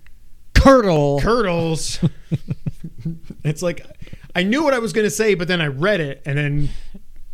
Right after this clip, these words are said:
Speaker 2: I read Turtle Colors, but I was gonna say Colors of Turtles, and
Speaker 1: Cur-,
Speaker 2: it came,
Speaker 1: Curdle, Curdle
Speaker 2: it became
Speaker 1: Colors?
Speaker 2: different Curdles.
Speaker 1: <laughs>
Speaker 2: We got some more info about Metal Gear Solid Delta. It has been confirmed, it has been confirmed that they will reuse the original voice recordings from Snake Eater.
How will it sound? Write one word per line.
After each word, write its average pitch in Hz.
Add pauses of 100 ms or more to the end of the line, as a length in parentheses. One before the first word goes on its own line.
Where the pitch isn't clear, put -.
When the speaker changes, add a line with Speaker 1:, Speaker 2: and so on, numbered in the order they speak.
(120)
Speaker 2:
I 160
read 180
Turtle 185
Colors, 156
but 151
I 143
was 139
gonna 165
say 156
Colors 175
of 123
Turtles, 139
and 147
Speaker 1:
Cur-, 143
Speaker 2:
it -
came, -
Speaker 1:
Curdle, 143
Curdle 151
Speaker 2:
it 135
became 151
Speaker 1:
Colors? 156
Speaker 2:
different 175
Curdles. 110 (240)
Speaker 1:
<laughs> - (280)
Speaker 2:
We 156
got 185
some 185
more 185
info 170
about 156
Metal 165
Gear 156
Solid 156
Delta. 147
It 151
has 165
been 165
confirmed, 147
it 127
has 170
been 151
confirmed 135
that 135
they 139
will 156
reuse 165
the 143
original 147
voice 139
recordings 131
from 131
Snake 135
Eater. 147